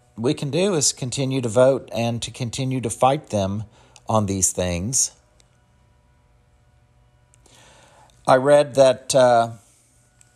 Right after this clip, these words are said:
one of the reasons why the Democrats lost the House this year is because of redistricting, gerrymandering, up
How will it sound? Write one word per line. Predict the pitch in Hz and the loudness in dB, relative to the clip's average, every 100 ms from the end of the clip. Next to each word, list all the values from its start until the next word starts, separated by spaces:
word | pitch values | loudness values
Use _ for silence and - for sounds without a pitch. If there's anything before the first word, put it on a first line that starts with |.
| _ _ _ _ _ _ _ _ _ _ _ _ | _ _ _ _ _ _ _ _ _ _ _ _
one | - 143 147 | 2 2 4
of | 139 110 | 0 -2
the | 120 | -2
reasons | 131 147 131 127 120 120 - | 2 4 2 0 -2 -2 -4
why | 113 120 120 | 2 4 4
the | 113 | 0
Democrats | 113 135 139 143 120 120 117 | -2 -2 -2 0 0 0 2
lost | 113 113 - | 2 4 0
the | 110 | -4
House | 123 135 131 - | 0 2 2 -2
this | 113 101 - | -4 -6 -6
year | 104 101 107 | -4 -2 -4
is | - 107 98 | -4 -4 -4
because | - 107 - 110 104 98 | -6 -10 -4 -2 0 0
of | 104 95 | 0 0
redistricting, | 101 110 113 104 - 95 - 90 107 104 | -2 -2 0 0 -2 -8 -6 -6 -6 -8
gerrymandering, | 90 107 104 95 87 85 82 80 90 123 _ _ _ _ _ _ _ - - _ _ | -2 0 0 -2 -6 -6 -6 -8 -8 -12 _ _ _ _ _ _ _ -20 -20 _ _
up | 107 110 - | 4 4 0